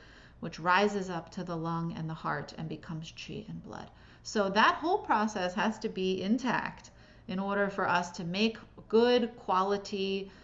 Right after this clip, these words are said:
um, blood and then spread it effectively. This is sort of the bones of what we're talking about when we keep things moving.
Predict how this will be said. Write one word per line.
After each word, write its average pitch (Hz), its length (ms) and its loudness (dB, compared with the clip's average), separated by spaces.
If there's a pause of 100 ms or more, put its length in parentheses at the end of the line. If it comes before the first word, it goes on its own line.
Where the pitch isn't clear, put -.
(220)
um, 175 260 -2
blood 175 500 0
and 175 160 -4
then 160 180 -4
spread 170 480 -4
it 180 160 -2
effectively. - 680 -10
This 175 200 -10
is 170 120 -8
sort 165 240 -8
of 165 160 -8
the 170 80 -4
bones 170 540 -2
of 170 140 -8
what 170 140 -4
we're 160 120 -6
talking 160 480 -4
about - 500 -4
when 165 240 -6
we 160 120 -8
keep - 300 -12
things 147 320 -10
moving. 160 440 -8